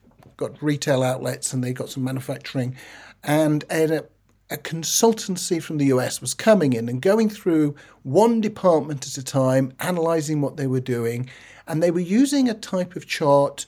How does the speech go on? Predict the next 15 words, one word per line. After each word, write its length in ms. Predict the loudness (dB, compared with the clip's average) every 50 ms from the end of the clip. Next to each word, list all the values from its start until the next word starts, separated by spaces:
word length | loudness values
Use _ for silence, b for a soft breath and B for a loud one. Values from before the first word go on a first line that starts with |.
| b b b
called 160 | -6 -6 -6
a 60 | -6
comb 340 | -6 -6 -2 0 0 2 0
chart, 480 | 0 -2 -6 -8 -8 -10 -12 -14 -14 -8 -4
where 400 | 0 0 2 2 0 -2 -4 -6 B B B B B B B
you 220 | B -2 0 0 0
put, 540 | -2 0 2 4 4 4 2 -4 -6 -8 -8 -6
um, 440 | -4 -4 -2 -2 -2 -2 -4 -6 -8 -10 _ -8
a 80 | -8 -8 -8 -10 -4 4
vertical 420 | 6 8 8 8 6 2 -4 -2 0
line 320 | 2 4 4 4 4 2 0
on 100 | 0 -2
these 220 | -2 -2 -4 -6
charts, 560 | -4 2 4 6 8 8 6 6 2 -2 -8 -10 _ B B B B B B B
you 480 | -2 2 4 4 4 4 4 2 0